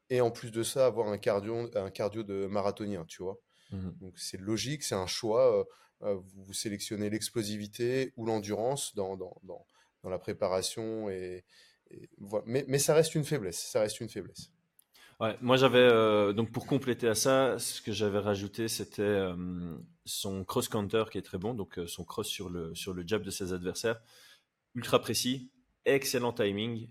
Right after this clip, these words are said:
Speaker 2: et évidemment, euh, puissant. <laughs> Euh, et en parlant de timing, ben forcément, euh,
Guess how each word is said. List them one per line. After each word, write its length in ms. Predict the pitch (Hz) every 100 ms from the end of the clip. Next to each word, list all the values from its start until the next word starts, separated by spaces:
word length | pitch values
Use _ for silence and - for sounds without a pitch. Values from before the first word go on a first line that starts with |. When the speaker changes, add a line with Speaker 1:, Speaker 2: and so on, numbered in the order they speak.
| -
Speaker 2:
et 180 | 101 95
évidemment, 600 | 90 92 92 95 95 82
euh, 240 | 58 - _
puissant. 400 | - 92 117 - 107
<laughs> 60 | - 95 - - - - _ 107
Euh, 760 | 104 104 104 101 98 95 92 -
et 180 | 117 123
en 100 | 113
parlant 300 | 117 110 117
de 80 | 104
timing, 400 | 110 101 123 113
ben 100 | 98
forcément, 540 | 107 - 101 107 107
euh, 260 | 92 80